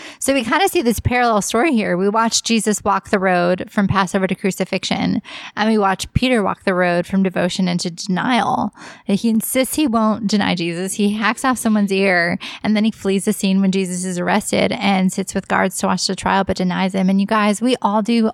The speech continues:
awful things. We do crazy things out of fear. Peter lied because he was afraid, but we all do things that we shouldn't do because we're afraid, but there is redemption coming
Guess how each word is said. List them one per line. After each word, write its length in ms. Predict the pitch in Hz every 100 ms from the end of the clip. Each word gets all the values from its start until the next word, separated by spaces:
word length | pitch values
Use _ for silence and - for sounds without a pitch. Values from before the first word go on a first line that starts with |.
| -
awful 300 | 208 - 196
things. 460 | - 185 180 180
We 80 | -
do 120 | 220
crazy 360 | 214 - 208 202
things 320 | - 190 185
out 160 | - 180
of 100 | 180
fear. 460 | - 175 170 190 - - - -
Peter 280 | - 247 262
lied 320 | 185 180 190
because 280 | 185 - 196
he 120 | -
was 120 | 185
afraid, 600 | 180 - - 175 185 196 214 - -
but 500 | 196 185 226 202 185 - _ _ _ _ _ -
we 160 | 240
all 180 | 247 254
do 160 | 247 247
things 360 | 226 196 185 190 _ _
that 160 | 202 208
we 80 | 208
shouldn't 300 | - 202 185
do 160 | 190
because 320 | 175 - 196 185
we're 100 | 185
afraid, 440 | - - 175 175
but 100 | 190
there 140 | 190
is 120 | 190 185
redemption 600 | 185 185 175 - 175 170
coming 520 | - 190 185 185